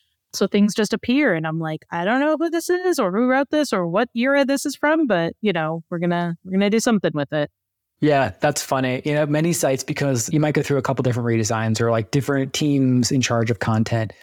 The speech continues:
Speaker 2: And then, like, you come in and you start going through all of it and it's like an archaeological dig. Like, you discover, like, the different layers, <laughs> you know, and the different, like, eras. And you can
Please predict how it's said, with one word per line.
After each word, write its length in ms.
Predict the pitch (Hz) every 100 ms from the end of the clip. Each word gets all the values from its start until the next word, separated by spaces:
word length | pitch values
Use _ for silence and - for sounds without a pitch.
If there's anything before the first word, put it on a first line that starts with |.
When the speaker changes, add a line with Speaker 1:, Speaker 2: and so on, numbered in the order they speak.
| - - - - _ -
Speaker 2:
And 100 | 131
then, 240 | 123 117 - _ -
like, 140 | 113
you 80 | 151
come 300 | - 156 135
in 240 | 131 123
and 120 | 120
you 80 | 120
start 360 | 117 127 - - -
going 280 | 139 139
through 200 | 127 139
all 160 | 127 117
of 80 | 113
it 140 | 120
and 100 | 135
it's 120 | 123 127
like 120 | 120
an 120 | 117
archaeological 800 | 120 117 - 110 107 107 117 113
dig. 340 | 101 117 113 117
Like, 180 | 120 -
you 60 |
discover, 420 | 135 143 180 165 170
like, 160 | 151
the 60 | 147
different 400 | 135 123 139 123
layers, 640 | 117 117 117 110 107 - -
<laughs> 40 |
you 600 | 117 160 117 156 - 165
know, 240 | 143 135
and 160 | 135 123 - -
the 140 | 135 139
different, 240 | 139 147
like, 240 | 127 117 -
eras. 420 | 123 123 120 117
And 100 | 131
you 80 | 139
can 200 | 147 143